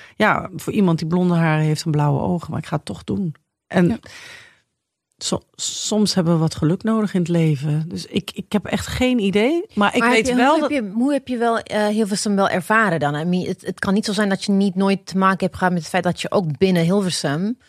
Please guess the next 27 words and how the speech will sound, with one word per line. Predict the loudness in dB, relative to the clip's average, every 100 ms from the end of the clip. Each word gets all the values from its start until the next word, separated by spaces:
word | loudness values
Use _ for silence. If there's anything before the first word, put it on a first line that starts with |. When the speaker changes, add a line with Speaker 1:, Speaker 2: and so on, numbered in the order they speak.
| _ _ _ _
Speaker 3:
in | 2
die | 4 4
wereld | 4 4 2 0
ook | -4
te | 0
maken | 0 2 0 -2
hebt | -6 -6
gehad | -2 -2 0
met, | -4 -4 -6
met, | -6 -6 -10 -6
eh, | -2 0 -2 -4 -16 _
vormen | -4 0 0
van | -2 0
uitsluiting. | 0 2 0 0 -6 -12 -16 _
Speaker 1:
Alleen | 0 2 2 2 -2 -6 _ -8
maar. | -4 -2 -2 -2
Speaker 3:
Ja, | 0 0 -2 _ -10
maar | -6
Speaker 1:
Alleen | 0 2 4
Speaker 3:
hoe, | 4
Speaker 1:
maar, | 4
Speaker 3:
hoe | 4
heb | 2
Speaker 1:
want | 2
Speaker 3:
je | -2
staande | 4 4 4
gehouden? | 0 0 2 2 -2 -4 -8